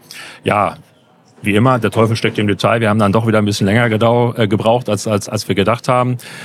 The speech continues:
Aber, ähm, wie gesagt, anders ist es so halt einfach nicht möglich. Also praktisches Beispiel, wie es vorher mal lief, dann kannst du vielleicht auch so ein bisschen die Ausmaße erkennen. Ähm, Zander hat ja relativ viele Badausstellungen in Deutschland.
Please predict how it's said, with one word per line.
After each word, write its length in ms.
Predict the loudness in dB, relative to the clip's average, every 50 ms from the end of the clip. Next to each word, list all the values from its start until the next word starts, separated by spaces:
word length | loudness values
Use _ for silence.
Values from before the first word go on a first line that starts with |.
| -18 -20 -20 _
Aber, 480 | -4 0 0 2 2 2 2 0 -2 -4 -6
ähm, 400 | -4 -2 -2 -2 -2 -2 -4 -4 -4
wie 80 | -4
gesagt, 380 | -2 0 0 0 0 -4 -12 -20 -20 _
anders 480 | _ -2 0 2 2 0 0 -2 -6 -12 _ -8
ist 120 | -4 -2
es 140 | -2 -2 0
so 180 | 0 0 0
halt 120 | 0 -2 -2
einfach 220 | -2 -2 0 0
nicht 160 | 0 0 0
möglich. 380 | 0 0 0 2 2 0 -2 -2
Also 260 | -6 -2 -2 -2 -2 -4 -8 -18 -18 -18 -20 -20 -20 -20 -20 _ _ -14 -14 -14 -14 -16 _
praktisches 460 | -4 -4 -2 -2 -2 -2 -2 -2 -2
Beispiel, 340 | 0 0 0 0 0 -2 -2
wie 60 | -2
es 100 | -4 -4
vorher 300 | -2 0 2 2 2 2
mal 180 | 2 2 2 2
lief, 260 | 2 0 0 -2 -2
dann 300 | -2 -2 -2 -2 -4 -8 -12 _ _
kannst 240 | -4 -4 -4 -4
du 20 | -4
vielleicht 240 | -2 0 0 0 0
auch 60 | -4
so 100 | -2 0
ein 60 | -2
bisschen 200 | 0 0 -2 -2
die 60 | 0
Ausmaße 540 | 2 0 0 0 0 0 0 0 0 -2 -2
erkennen. 480 | -4 -4 -4 -2 -2 0 0 -2 -2 -4 -10 -18 -20 -20 -20 -6 -2
Ähm, 360 | -2 0 0 0 0 0 -2 -4
Zander 300 | -4 -4 -2 0 2 0
hat 140 | 0 0 0
ja 100 | 0 0
relativ 320 | 2 0 0 0 -2 -4
viele 160 | 0 -2 -2
Badausstellungen 760 | 0 0 -2 -2 0 -2 -2 -2 0 -2 0 0 0 0 0
in 40 | 0
Deutschland. 560 | 2 0 0 0 0 -2 0 0 0 -2 -4